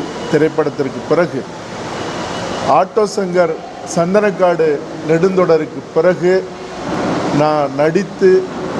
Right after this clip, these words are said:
இயக்குகிற படம் படையாண்ட மாவீரா. காடுவெட்டி குரு அவர்களுடைய உண்மை வரலாறு,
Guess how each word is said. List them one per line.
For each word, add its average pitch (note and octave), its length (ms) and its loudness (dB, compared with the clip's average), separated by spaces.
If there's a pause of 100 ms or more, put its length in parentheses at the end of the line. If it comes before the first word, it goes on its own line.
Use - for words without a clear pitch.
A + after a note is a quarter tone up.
இயக்குகிற E3 640 4 (420)
படம் C#3+ 320 2 (380)
படையாண்ட D3 480 4 (100)
மாவீரா. C3+ 460 2 (1400)
காடுவெட்டி E3+ 680 2 (180)
குரு A3+ 400 4
அவர்களுடைய D#3 1000 2 (380)
உண்மை G#3 420 6
வரலாறு, D3+ 540 0